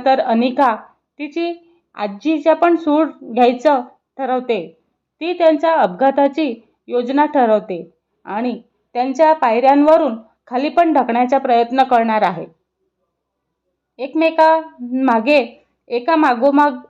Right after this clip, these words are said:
एक असे सगळ्यात प्लॅन ती करणार आहे. पण आता बघणं हेच इंटरेस्टिंग ठरणार आहे की दादिसाच्या बाजूला कमळी राहणार आहे आणि तिला साथ देणार आहे आणि हे क्षण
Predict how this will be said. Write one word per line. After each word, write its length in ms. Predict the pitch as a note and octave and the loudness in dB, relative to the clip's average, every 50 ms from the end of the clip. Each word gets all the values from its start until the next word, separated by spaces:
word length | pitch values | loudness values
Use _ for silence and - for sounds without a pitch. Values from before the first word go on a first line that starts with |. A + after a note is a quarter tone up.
| _ | _
एक 260 | - B3 C#4+ C#4+ - _ _ _ _ _ - | -6 -6 -6 -6 -6 _ _ _ _ _ -6
असे 340 | A3+ C4 - - E4+ C4+ - - _ _ _ _ _ - | -6 -6 -4 -2 -2 -2 -4 -6 _ _ _ _ _ -12
सगळ्यात 400 | C4+ A#3+ A3 G#3+ C#4 D#4+ E4 E4 - - _ _ _ _ _ _ _ - | -12 -12 -8 0 2 2 2 2 -2 -14 _ _ _ _ _ _ _ -8
प्लॅन 240 | B3+ B3 C#4 D#4 D4+ | -6 -4 -2 -4 -4
ती 140 | D4 D4+ D4 | -4 -6 -6
करणार 380 | D4 B3 A3 G#3 G#3+ G#3+ G#3+ G#3 | 0 2 2 2 2 0 0 0
आहे. 240 | F#3 F3 D#3 F3 F3+ _ _ _ _ _ _ - | 0 -2 -4 -10 -18 _ _ _ _ _ _ -8
पण 260 | C#4+ D4+ E4 E4 B3+ - - _ _ _ _ _ _ _ _ _ | -2 -2 0 0 -2 -4 -8 _ _ _ _ _ _ _ _ _
आता 260 | - G#3+ G#3+ - C#4+ | -14 -14 -6 -4 -4
बघणं 380 | C#4 B3 B3+ G#3 A#3 B3 C4+ C4+ | 0 0 -2 -2 0 0 -2 0
हेच 260 | A3+ B3+ D4+ E4 E4 - | 0 0 -2 -2 -2 -4
इंटरेस्टिंग 600 | - B3+ A#3+ B3 A#3+ C4 C4+ B3+ - D4+ D4+ D4 | -2 -2 -2 2 2 0 0 0 -2 -4 -4 0
ठरणार 360 | D4 C#4 A3+ A3 B3 C4 C4 | 2 0 0 2 2 2 2
आहे 300 | C#4 D4+ D#4 C#4 G#3+ G3+ | 2 2 0 0 -2 -6
की 480 | G#3+ - _ _ _ _ _ _ E4 E4+ | -8 -10 _ _ _ _ _ _ -12 -6
दादिसाच्या 640 | C#4+ C#4 A3+ G#3+ G#3+ C#4+ C#4+ D4+ D#4+ D4+ D#4 E4 D#4 | -2 -2 -2 0 -2 -4 0 0 0 2 4 2 2
बाजूला 540 | C4+ C#4 A#3 G3 F3+ B3 B3+ C4+ C4 - B3 - - _ _ _ _ _ - | 2 2 -2 0 -2 -2 0 2 0 0 -2 -6 -14 _ _ _ _ _ -8
कमळी 340 | A#3+ B3 B3+ C#4+ D4+ D#4 | -6 -4 -2 -2 0 0
राहणार 380 | C#4+ C4 A3 A3+ A3+ A3+ A3 G#3 | 0 0 0 0 0 0 0 -2
आहे 220 | G3 F#3 F3 E3 - _ _ _ _ _ _ _ _ - | -2 -6 -8 -12 -16 _ _ _ _ _ _ _ _ -18
आणि 300 | F#3 G3 G#3+ A#3 A#3+ A#3 | -14 -12 -10 -10 -10 -10
तिला 280 | - A3+ A3+ A#3+ A#3+ A#3+ | -8 -6 -2 0 -2 -2
साथ 300 | A#3+ B3+ A#3 A3+ G#3 G3 | -2 -2 -2 -2 -2 -2
देणार 320 | G#3+ A#3+ A#3+ C4 C4 C4+ D4+ | -4 -4 -2 0 0 2 2
आहे 300 | D#4 D#4+ D4+ B3+ A3 A3 A3 - _ _ _ _ _ _ - | 2 2 2 0 -2 -4 -8 -12 _ _ _ _ _ _ -10
आणि 240 | G#3+ B3 C4+ C#4+ C#4+ C#4+ C#4+ _ _ _ - C#4 | -8 -6 -4 -4 -6 -6 -8 _ _ _ -6 -2
हे 120 | D4+ E4 | -2 -2
क्षण 400 | E4 E4 - - C#4 D4 D4 A3+ | -2 -4 -2 0 2 2 2 0